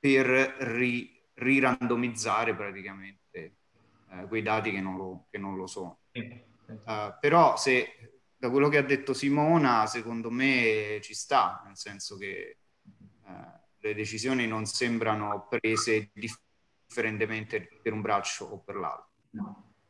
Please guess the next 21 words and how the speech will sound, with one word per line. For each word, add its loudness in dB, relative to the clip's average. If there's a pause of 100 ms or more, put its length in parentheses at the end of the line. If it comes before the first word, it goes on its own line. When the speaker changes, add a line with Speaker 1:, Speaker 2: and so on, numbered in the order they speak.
(240)
Speaker 1:
Un'altra 4
cosa 6
che, 0 (200)
che, 0
diciamo, -4 (540)
mi -6
generava 2
un 0
dubbio, 2
questa 0
sarebbe -2
stata 0
la -2
mia -4
seconda -2
domanda, 2
era, -2 (520)
eh, -4 (180)
criteri 4
di 2
censoring, 0